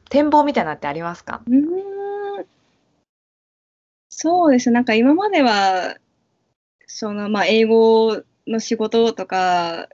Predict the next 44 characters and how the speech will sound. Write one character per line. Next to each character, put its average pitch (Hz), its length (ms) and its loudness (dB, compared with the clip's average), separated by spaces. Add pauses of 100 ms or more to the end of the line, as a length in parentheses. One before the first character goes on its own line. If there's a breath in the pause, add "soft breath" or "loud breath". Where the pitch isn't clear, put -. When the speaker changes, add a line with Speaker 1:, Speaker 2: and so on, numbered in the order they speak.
(680)
Speaker 2:
そ - 220 -14
う 214 80 -4
い 208 280 -2
う - 60 -6
頭、 202 760 -8
そ - 140 -6
う - 20 -2
い 220 40 -4
う - 20 -10
考 214 140 -2 (120)
え 208 60 -2
し - 80 -10
か 196 100 -12
な 208 100 -6
か 220 100 -2
っ 214 60 -4
た 196 120 -8
ん 190 40 -6
で 196 60 -10
す - 80 -20
け 214 120 -10
ど、 247 420 0 (600 soft breath)
で 285 120 2
も、 202 800 2 (760)
そ - 180 -8
れ 285 120 2
だ 311 120 0
と 226 120 -4
や 208 160 0
っ - 100 -14
ぱ 220 120 -4
り、 202 120 -6
な 240 80 0
ん - 20 -4
か、 - 180 -8 (120)
ま 220 400 -6
あ、 - 60 -18 (180)
ホ 269 100 -2
テ 247 140 2
ル 214 100 0
と 202 120 -10
か 196 100 -2
だ 190 120 0
と 175 520 -6